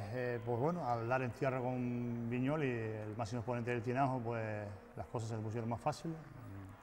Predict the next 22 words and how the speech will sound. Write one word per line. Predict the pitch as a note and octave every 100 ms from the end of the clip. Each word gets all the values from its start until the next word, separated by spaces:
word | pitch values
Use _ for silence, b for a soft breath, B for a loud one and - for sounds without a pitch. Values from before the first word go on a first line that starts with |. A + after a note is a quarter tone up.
| - - - A2+
no | G#2+ G#2
quitando | A2 A#2 A2+
tampoco | A2 G2 A#2 G#2+
el | G#2+
mérito | G#2+ A2+ A2 G#2+
que |
puede | G#2+ A2 G#2+
tener | A2 A2+
el | A2 G2+
Puli | - C3+ B2
o, | A2
o | G#2+ G#2+ A2+ A2 A2 G#2+
Jonathan | A2+ A#2 A2+
Acosta. | B2+ C3+ F3 F3 B B B B B B B B -
Y | C3 B2+
el | B2 A#2+ A2
Yaiza | B2 A2+ C#3+
que | B2
se | B2 B2
lleva | B2 B2 B2 A#2+ A2+
tres | C3+
puntos, | - C3 C3 C3+ B2+ A#2+